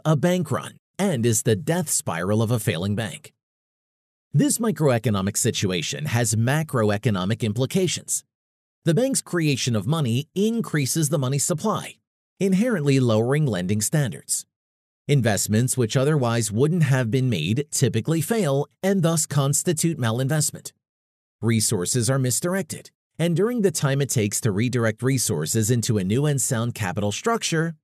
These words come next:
a recession occurs. In more prosaic terms, banks are the engine of economic growth, as they make capital available for businesses, investment banking. They are also the gasoline, as they provide a payment system,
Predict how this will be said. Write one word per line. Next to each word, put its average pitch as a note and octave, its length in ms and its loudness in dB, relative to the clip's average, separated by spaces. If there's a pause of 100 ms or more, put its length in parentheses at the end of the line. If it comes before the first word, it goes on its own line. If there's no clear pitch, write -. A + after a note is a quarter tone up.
(160)
a A#2+ 100 0
recession A#2+ 580 -2
occurs. - 600 -6 (1080)
In F3+ 160 4
more D4 160 0
prosaic A2+ 520 2
terms, G2+ 540 -2
banks G3 440 -2
are D#3 140 2
the D#3 240 0
engine D#3+ 360 0
of D3+ 100 2
economic D3+ 440 0
growth, G3+ 320 -2 (380)
as C#3+ 200 2
they A#3 180 2
make F#3+ 180 2
capital D3+ 500 0
available G#2 480 0
for C#3 140 -2
businesses, A#2+ 760 -2 (160)
investment A2+ 540 2
banking. C3+ 380 -4 (880)
They G#3 140 4
are G3+ 140 2
also G#3+ 320 2
the F3 120 2
gasoline, D3+ 840 2
as C#3 240 0
they D3 160 2
provide C#3+ 460 0
a D#3 80 0
payment F#3+ 400 2
system, - 460 -4